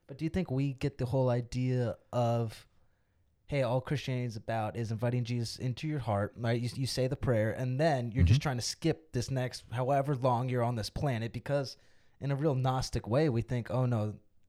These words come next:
Speaker 1: everything about this place is evil and wrong, and it doesn't
Speaker 2: Mm-hmm.
Speaker 1: matter what we do here, because what did I do? I already prayed the prayer, Jesus. Like,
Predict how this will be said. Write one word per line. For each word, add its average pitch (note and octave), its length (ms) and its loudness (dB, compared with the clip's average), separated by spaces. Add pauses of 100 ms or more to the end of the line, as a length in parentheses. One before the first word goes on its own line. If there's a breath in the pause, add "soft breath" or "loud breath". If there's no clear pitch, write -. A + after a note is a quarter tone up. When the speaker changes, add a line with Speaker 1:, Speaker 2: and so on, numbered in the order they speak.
(160)
Speaker 1:
everything C3+ 340 -2
about G#2+ 320 -2
this A2 140 -6
place A2+ 340 -4
is G#2+ 180 -10 (300 soft breath)
evil C3 420 0
and A#2 160 -4
wrong, B2+ 360 0
and A2+ 80 -2
it G#2+ 40 -4
doesn't F2+ 200 8
Speaker 2:
Mm-hmm. B2+ 60 8
Speaker 1:
matter C3+ 260 2
what B2+ 100 2
we D3 100 6
do C3+ 180 4
here, A#2 220 2
because A#2+ 240 0
what C3+ 140 0
did D#3+ 120 6
I D3+ 100 6
do? D#3+ 180 0
I A2 80 2
already C#3+ 160 2
prayed D#3 220 0
the D3+ 80 -2
prayer, F#3 280 2
Jesus. C3+ 400 -4
Like, D3 120 2